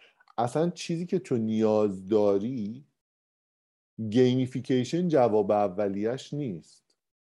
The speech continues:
فکر نکن هر مسئله ای رو قراره تو با گیمیفیکیشن حل بکنی. بله، ما هر چیزی رو که الگوریتم پذیر باشه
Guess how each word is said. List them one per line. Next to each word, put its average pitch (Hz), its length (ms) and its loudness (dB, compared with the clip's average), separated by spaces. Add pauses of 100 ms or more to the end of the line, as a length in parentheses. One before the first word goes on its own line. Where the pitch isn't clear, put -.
(240)
فکر 185 320 0
نکن 165 260 2
هر 113 280 2
مسئله 107 480 -2
ای 104 120 0
رو 101 120 0
قراره 101 320 2
تو 101 120 -10
با 104 100 0
گیمیفیکیشن 98 800 -4
حل 87 240 -6
بکنی. 85 460 -12 (360)
بله، 131 360 4
ما 110 160 -2
هر 156 240 0
چیزی 151 500 -6
رو 90 180 -4
که 92 520 -4
الگوریتم 104 840 -2
پذیر 107 520 -2
باشه 117 760 2